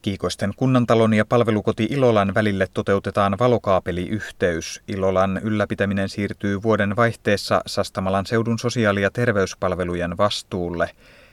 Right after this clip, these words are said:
Pegasos-tietojärjestelmän käyttöönottaminen edellyttää nykyistä nopeampia tietoliikenneyhteyksiä.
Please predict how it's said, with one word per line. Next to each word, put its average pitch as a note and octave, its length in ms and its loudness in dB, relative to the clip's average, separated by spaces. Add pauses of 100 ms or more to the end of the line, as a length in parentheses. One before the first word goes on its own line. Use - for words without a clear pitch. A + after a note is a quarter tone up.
(380)
Pegasos-tietojärjestelmän G2 1600 -2
käyttöönottaminen G#2+ 880 0
edellyttää G2+ 800 0
nykyistä G2 600 -2 (100)
nopeampia G#2 680 0
tietoliikenneyhteyksiä. F2+ 1600 -4